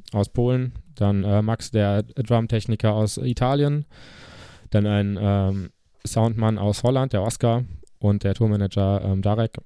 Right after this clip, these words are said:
Und, ähm, ja, zwei polnische Fahrer noch, weil das, ähm, die Tourmanagement-Firma, äh, polnisch ist, äh, Massive Music.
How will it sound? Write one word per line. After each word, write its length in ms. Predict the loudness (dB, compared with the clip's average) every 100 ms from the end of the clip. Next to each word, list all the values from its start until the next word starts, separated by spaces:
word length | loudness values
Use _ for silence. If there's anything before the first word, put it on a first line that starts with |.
| -12 -12 -12 _ _ _ -6 -4 0
Und, 280 | 0 0 0
ähm, 420 | 0 0 -2 -6 -2
ja, 180 | 0 0
zwei 220 | 0 0
polnische 340 | 2 0 0 0
Fahrer 300 | 0 2 0
noch, 220 | 0 0
weil 120 | 0
das, 220 | 0 -2
ähm, 380 | -2 -2 -2 -6 _ _ _ -20 -20 -20 -20 -4
die 120 | 0 2
Tourmanagement-Firma, 1000 | 2 0 -2 -4 -2 0 2 2 2 0
äh, 40 |
polnisch 360 | 0 0 0 -2
ist, 200 | -8 -6 0
äh, 80 | 0
Massive 340 | 2 0 2
Music. 380 | 2 2 -2